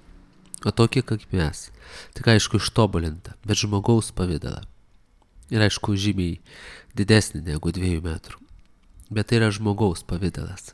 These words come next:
žmogaus kūnas. Svajambuva Manu ir Šatarupa. Buvo duota, duota, skaičiau tokią paskaitėlę, įrašą dariau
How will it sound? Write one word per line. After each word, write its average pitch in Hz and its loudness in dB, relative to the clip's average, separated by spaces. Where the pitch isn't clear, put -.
žmogaus 104 6
kūnas. - -2
Svajambuva 104 2
Manu 110 8
ir 117 4
Šatarupa. 113 0
Buvo 120 -2
duota, 123 2
duota, 110 -4
skaičiau - -2
tokią 87 -2
paskaitėlę, 98 2
įrašą 101 6
dariau 90 6